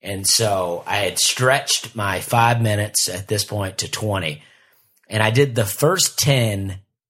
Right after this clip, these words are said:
to mediocre laughter. And the second half, the second ten minutes, in front of, this time, three hundred to four hundred people. This place was packed. I was doing the second half, uh, to complete silence.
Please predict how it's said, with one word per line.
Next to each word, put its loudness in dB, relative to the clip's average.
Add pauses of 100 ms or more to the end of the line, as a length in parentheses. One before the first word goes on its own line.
(120)
to 0
mediocre 4
laughter. -4 (260)
And -2
the -2
second 2
half, -2
the -6
second -4
ten 2
minutes, -2 (400)
in 4
front 4
of, 2 (280)
this 2
time, 2
three -2
hundred 2
to -4
four -2
hundred -4
people. -10
This -6
place -6
was -12
packed. -10 (440)
I -6
was -2
doing 2
the 2
second 2
half, 2 (560)
uh, -8 (400)
to 2 (180)
complete 0
silence. -2